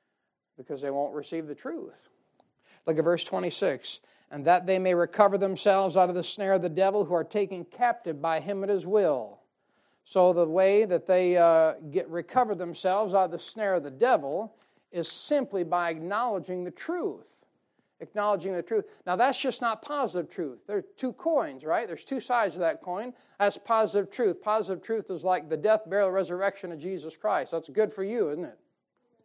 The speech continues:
But then there's negative truth, like you don't pray like you should. You see what I mean? There's two sides of that thing. There's positive truth, which is a blessing, and there's negative truth,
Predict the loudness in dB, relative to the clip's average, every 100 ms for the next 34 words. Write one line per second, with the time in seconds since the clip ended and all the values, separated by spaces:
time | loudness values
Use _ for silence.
0 | _ _ -4 0 2 2 0 2 0 0
1 | -4 -2 -2 -4 -10 _ _ _ -2 -2
2 | 2 2 2 0 0 0 2 0 -4 -8
3 | -4 -4 -6 _ _ _ _ _ -16 -4
4 | 0 0 -2 -6 -8 -8 -4 -2 0 0
5 | 0 0 0 0 -4 -10 -10 -12 _ _
6 | -10 -10 -2 2 2 0 -4 -6 -2 2
7 | 0 -2 -8 -8 -8 -4 2 2 0 -6
8 | -10 -12 -14 _ _ -10 -6 -4 -4 -2
9 | 0 2 2 -2 -6 -4 -2 -2